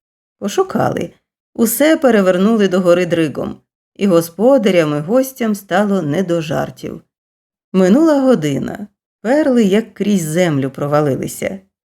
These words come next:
«Вони десь у цих двох кімнатах», сказав Вімсі. «У задній кімнаті немає других дверей, тож ніхто не міг ні піти, ні прийти, хіба у вікно». Ні,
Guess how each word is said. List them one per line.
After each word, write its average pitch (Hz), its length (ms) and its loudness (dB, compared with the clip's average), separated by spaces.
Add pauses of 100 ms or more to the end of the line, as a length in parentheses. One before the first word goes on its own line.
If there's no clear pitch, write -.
(600)
«Вони 175 480 4
десь 226 320 2
у 214 60 -4
цих 208 300 0
двох 180 280 -2
кімнатах», 196 760 -2
сказав 156 440 -4
Вімсі. 143 600 -8 (720)
«У 180 100 -2
задній 302 440 2
кімнаті 226 480 2
немає 220 440 2
других 160 420 -4
дверей, 165 480 -2 (260)
тож 196 180 0
ніхто 196 360 2
не 202 120 4
міг 143 220 -4
ні 160 300 -2
піти, 233 360 -2
ні 170 180 -2
прийти, 175 520 -4 (280)
хіба 185 340 2
у 214 120 2
вікно». 151 500 -6 (800)
Ні, 247 400 4